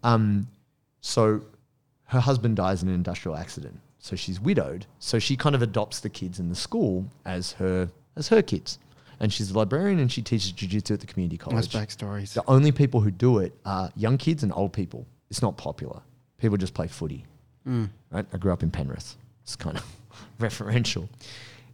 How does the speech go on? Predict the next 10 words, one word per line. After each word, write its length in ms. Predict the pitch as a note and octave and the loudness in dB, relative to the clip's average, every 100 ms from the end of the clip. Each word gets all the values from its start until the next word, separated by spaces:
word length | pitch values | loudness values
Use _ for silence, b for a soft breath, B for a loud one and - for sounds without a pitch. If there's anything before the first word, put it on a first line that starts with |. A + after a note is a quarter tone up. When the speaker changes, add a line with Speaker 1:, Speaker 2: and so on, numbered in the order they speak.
| _ | _
Speaker 1:
Anyway, 300 | E3+ D#3 G#2 | 2 4 4
she 220 | G2 - F3 | 2 2 2
says 260 | - D#3+ | 4 2
to 80 | C3 | 0
Jugo, 520 | G2+ A#2 A2+ F2+ F#2+ F#2+ - _ _ _ _ | -2 -2 0 -4 -6 -10 -16 _ _ _ _
"You 120 | A#2+ | 0
should 200 | D3 C3+ | 2 2
learn 340 | B2 B2 B2+ A#2+ | 4 4 4 0
jiu-jitsu. 480 | - G2+ C3+ - E2+ | -4 0 0 0 -2
It'll, 260 | F#2 F2+ | -2 -2